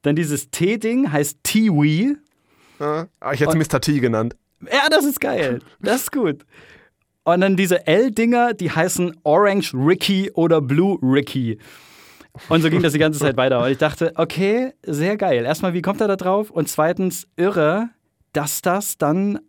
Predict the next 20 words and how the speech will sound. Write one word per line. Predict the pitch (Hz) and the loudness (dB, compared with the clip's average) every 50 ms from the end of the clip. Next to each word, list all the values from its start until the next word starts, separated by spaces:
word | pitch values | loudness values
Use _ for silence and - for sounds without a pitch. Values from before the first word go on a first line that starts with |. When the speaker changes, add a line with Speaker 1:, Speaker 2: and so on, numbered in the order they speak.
| _ _ _ | _ _ _
Speaker 1:
als | - 143 160 - - | -6 -4 -4 -4 -6
Fakt | - - - 190 - - - | -6 -6 -6 -6 -6 -8 -8
tatsächlich | - 170 180 180 185 180 202 208 | -6 -4 -2 -2 -2 -2 -2 -2
aufgenommen | 202 - - - - 98 92 98 101 | -2 -2 -2 -4 -4 -4 -4 -4 -6
wird. | 92 98 - _ _ _ _ _ _ - - - - - - - _ _ _ _ | -8 -10 -14 _ _ _ _ _ _ -20 -20 -20 -20 -20 -20 -20 _ _ _ _
Speaker 2:
Nicht | 120 156 180 196 | -2 -2 -2 -2
skurril | - - - 156 185 220 240 | -4 -6 -6 -6 -4 -4 -2
genug | 185 151 143 131 123 117 - | -2 -2 0 0 -2 -2 -2
dafür, | 135 127 123 156 | -2 -2 -2 -2
dass | 147 151 - | -4 -4 -4
man | 160 151 147 147 147 143 - _ _ _ _ _ _ | -4 -4 -2 -2 -4 -6 -10 _ _ _ _ _ _
denken | - 135 156 165 156 | -2 -2 -2 -2 -2
könnte, | - 151 143 135 131 | -2 -2 -2 0 0
ah, | 120 127 131 | 0 0 0
das | 131 123 | -2 -4
ist | - 151 - | -4 -4 -4
ein | 135 123 | -2 -2
Witz, | - - - - - | -2 -4 -4 -8 -8
sondern | 104 98 113 117 120 120 117 - 123 - - | -6 -4 -2 -2 -2 -2 -4 -8 -10 -12 -12
es, | - - - | -14 -14 -16